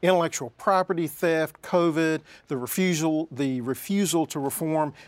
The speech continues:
uh, state-sponsored economy, and aggressive attempts to control Southeast Asia by China as a regional hegemon. Yet what you have to keep in mind is the greatest potential growth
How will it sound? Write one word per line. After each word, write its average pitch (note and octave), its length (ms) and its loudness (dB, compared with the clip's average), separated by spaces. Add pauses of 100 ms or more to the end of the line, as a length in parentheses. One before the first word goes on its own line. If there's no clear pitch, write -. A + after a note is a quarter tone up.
uh, C#3 160 0
state-sponsored D#3+ 720 -2
economy, D#3 500 0
and C#3+ 80 -2
aggressive D#3 460 -2
attempts D#3 380 -4
to D3 100 -4
control D3 560 -2 (320)
Southeast D3 520 0
Asia F#3+ 380 4
by B2 220 0
China D3 400 -2
as D#3 200 2
a C#3+ 120 0
regional C#3+ 460 0
hegemon. C3+ 520 -2 (320)
Yet E3+ 180 0
what A3+ 200 2
you A3+ 60 4
have G3 100 2
to - 80 -20
keep F#3 240 -4
in C#3 100 -4
mind D3+ 320 2
is C3+ 220 -4
the C#3 100 -4
greatest E3+ 520 0
potential F3 440 -4
growth C#3 560 0